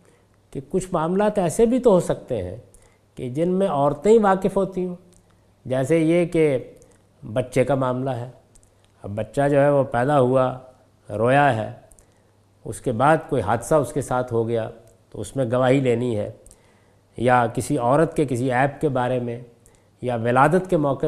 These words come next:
پر عورتیں ہی ہوتی ہیں، اس کے بارے میں گواہی کی ضرورت پڑ گئی ہے، تو وہاں وہ کہتے ہیں کہ عورتوں کی گواہی قبول کر لی جائے گی۔ یہ صورتحال ہے۔ یہ سارا مسئلہ کہاں سے پیدا ہوا ہے؟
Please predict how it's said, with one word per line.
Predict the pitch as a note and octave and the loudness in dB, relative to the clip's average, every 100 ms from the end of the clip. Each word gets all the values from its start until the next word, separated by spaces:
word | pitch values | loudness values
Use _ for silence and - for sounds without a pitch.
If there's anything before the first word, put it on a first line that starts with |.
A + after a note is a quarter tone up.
| C3+ | -4
پر | C3 | -2
عورتیں | B2 A#2 D#3 | -4 -4 -2
ہی | |
ہوتی | A#2+ A#2+ A#2+ | -2 -2 -4
ہیں، | C3+ | -4
اس | A2+ - | -6 -4
کے | C#3 | -4
بارے | B2+ C3 | -2 -2
میں | C#3 B2 | -2 -4
گواہی | B2 C3 C3 | -2 -2 -4
کی | A2+ | -6
ضرورت | A#2+ B2+ - | -6 -8 -8
پڑ | A#2+ | -8
گئی | A#2+ B2 G#2 | -6 -4 -6
ہے، | A2 - _ _ _ | -8 -14 _ _ _
تو | - D#3+ | -10 0
وہاں | E3+ F#3+ | 4 6
وہ | D3 | 4
کہتے | F#2 G2+ F#2+ A2 | 0 -6 -8 -8
ہیں | G#2+ | -8
کہ | F#2+ | -10
عورتوں | F#2 - G2 | -12 -10 -10
کی | G2 | -8
گواہی | F#2 F2+ | -8 -10
قبول | F#2+ F#2+ F2+ | -10 -10 -10
کر | F#2 F#2 A2 | -14 -20 -20
لی | |
جائے | A2 A2 _ | -20 -20 _
گی۔ | _ _ _ - - C#3 | _ _ _ -20 -6 -4
یہ | D3 | -2
صورتحال | C#3 B2 A2+ G2 F#2+ E2 | -2 -4 -4 -4 -4 -6
ہے۔ | - _ _ _ _ _ - | -14 _ _ _ _ _ -12
یہ | A#2+ | -10
سارا | - - B2 F3+ F#3+ | -8 2 4 6 4
مسئلہ | D#3 - D#3 D3+ | 0 -4 -6 -6
کہاں | G2+ A2+ | -2 0
سے | D#3 | 0
پیدا | F#3+ F3+ F#3+ | 0 0 2
ہوا | G3 G3 | 2 2
ہے؟ | G3 | -2